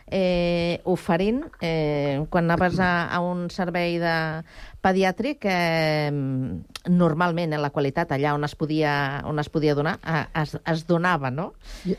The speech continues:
Speaker 2: jo
Speaker 1: Una altra cosa
Speaker 2: sobreentenc
Speaker 1: és que no hi hagués un servei.
Speaker 2: No, jo és que sobreentenc que no tot arreu hi ha pediatre.
Speaker 1: Clar.
Speaker 2: No n'hi havia, i llavors poder era atès per la infermera que tenia més experiència, pel metge que tenia més ull clínic, però no, no hi ha un pediatre,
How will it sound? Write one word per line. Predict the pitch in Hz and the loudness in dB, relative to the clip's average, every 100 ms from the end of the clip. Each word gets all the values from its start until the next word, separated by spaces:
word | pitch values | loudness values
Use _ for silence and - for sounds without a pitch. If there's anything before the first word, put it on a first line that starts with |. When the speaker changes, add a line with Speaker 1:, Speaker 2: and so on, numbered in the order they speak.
| - | -2
Speaker 2:
jo | 196 180 | -2 0
Speaker 1:
Una | 202 208 | 2 2
altra | 190 220 | 2 2
cosa | - | 2
Speaker 2:
sobreentenc | 262 | 0
Speaker 1:
és | 285 | 0
que | 214 | -2
no | |
hi | 202 | 0
hagués | 185 180 180 | -2 -2 -2
un | |
servei. | 180 175 262 143 - - | -2 0 0 -2 -6 -2
Speaker 2:
No, | 175 180 | 2 4
jo | 170 170 | 4 0
és | - | -2
que | 196 | -2
sobreentenc | 202 185 175 180 180 | 0 2 2 2 2
que | 208 | 2
no | 165 - | 2 0
tot | 185 | -2
arreu | 175 151 214 | -2 0 -2
hi | |
ha | 165 | -2
pediatre. | 131 123 120 117 - 113 110 | -2 -2 -2 -4 -4 -4 -2
Speaker 1:
Clar. | 180 147 160 | 0 -2 -2
Speaker 2:
No | 160 | 0
n'hi | 196 | 2
havia, | 143 135 165 143 | 0 2 2 2
i | 135 | 0
llavors | 135 131 139 143 156 151 - | 0 0 0 0 -2 -6 -2
poder | 143 147 151 156 175 | 2 2 4 2 2
era | 170 165 | 2 2
atès | 165 160 | 0 0
per | - 170 | 0 2
la | 165 | 2
infermera | 151 160 160 170 180 180 175 175 175 175 170 | 2 0 0 2 2 2 0 0 0 0 -2
que | 170 | -2
tenia | 160 170 165 | -2 0 0
més | 165 165 | 0 -2
experiència, | 156 180 196 208 208 262 | -2 -2 0 0 0 0
pel | 233 175 | 0 0
metge | 165 165 - | 2 0 0
que | 180 | -2
tenia | 185 180 160 | 0 0 0
més | 160 - - - - - - - - - - | 0 -2 -8 -12 -14 -16 -14 -12 -12 -14 -4
ull | - 170 | 2 2
clínic, | - 165 165 190 190 - | 2 2 2 2 0 -2
però | - 147 | -4 -2
no, | 143 156 160 - | 0 0 0 0
no | 180 | 2
hi | 196 190 | 4 2
ha | |
un | 247 | 0
pediatre, | 262 254 175 156 143 135 | -2 0 2 0 0 0